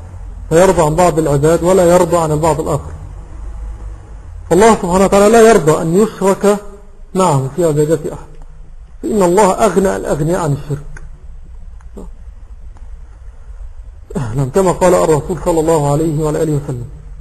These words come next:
"فمن عمل عم-، عملا لغير الله فإن الله يتركه ومن أشرك به".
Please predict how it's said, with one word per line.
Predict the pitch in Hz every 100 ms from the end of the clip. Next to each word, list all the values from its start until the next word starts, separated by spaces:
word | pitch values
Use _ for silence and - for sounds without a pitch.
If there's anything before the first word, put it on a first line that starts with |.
| - - - -
"فمن | 160 156 165
عمل | 202 214 180
عم-، | 175 202 208
عملا | 180 190 185 180 214 208 - - - - - - - - - - - - 165
لغير | 151 196 208 175
الله | 170 170 202 233 - - - - - - -
فإن | - 233 196
الله | 175 202 202 196 208 202 185
يتركه | 160 170 202 208 175 190 208 - - - - - - - - -
ومن | 165 175 -
أشرك | 165 - 165 156 170 - - - - - - -
به". | 160 151